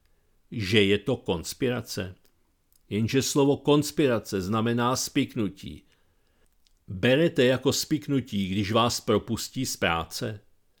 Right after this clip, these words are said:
Asi ano. Tvrdíte kvůli svému okolí a vlastní sebeúctě,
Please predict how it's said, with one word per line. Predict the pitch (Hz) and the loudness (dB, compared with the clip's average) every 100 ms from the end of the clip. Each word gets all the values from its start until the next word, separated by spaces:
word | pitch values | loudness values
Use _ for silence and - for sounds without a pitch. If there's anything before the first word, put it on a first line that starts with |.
| _ _ | _ _
Asi | 107 107 - 175 | -2 0 2 0
ano. | - 156 95 73 - _ _ _ _ _ | 2 0 0 -6 -18 _ _ _ _ _
Tvrdíte | - 120 123 131 147 185 | 2 4 4 4 2 2
kvůli | - 131 139 151 160 151 | 2 4 6 8 8 6
svému | 107 - 131 147 143 | 2 2 2 4 4
okolí | - 123 - 165 127 101 - | 4 2 4 4 4 2 0
a | 110 | 2
vlastní | 113 117 - 139 | 2 2 0 -2
sebeúctě, | 120 - 127 139 123 117 - 123 | 0 2 4 4 2 -2 0 0